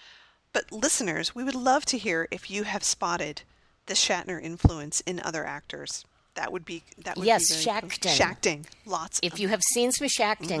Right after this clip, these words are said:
Speaker 1: Mm-hmm.
Speaker 2: and especially, I cannot think of a, anything right off the top of my head,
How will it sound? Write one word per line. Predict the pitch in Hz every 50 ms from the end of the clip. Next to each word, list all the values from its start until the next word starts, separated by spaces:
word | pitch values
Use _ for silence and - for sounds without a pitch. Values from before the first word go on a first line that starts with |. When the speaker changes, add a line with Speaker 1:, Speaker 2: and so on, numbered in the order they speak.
| 147 143
Speaker 1:
Mm-hmm. | - - - -
Speaker 2:
and | - 226 214
especially, | 240 - - - - - 285 320 392 508 - - - 220 175 147 139 135 131 - - - - - - - _ -
I | 220 269 381 494 - -
cannot | - 233 202 202 214 - -
think | - 254 240 226
of | - 202 185
a, | 202 180 - - _
anything | - 220 220 240 233 - - 190 175 170
right | 175 175 185 196 - _ _
off | - 185 190
the | - -
top | 196 185 - -
of |
my | 180 170 170
head, | 165 190 180 165 147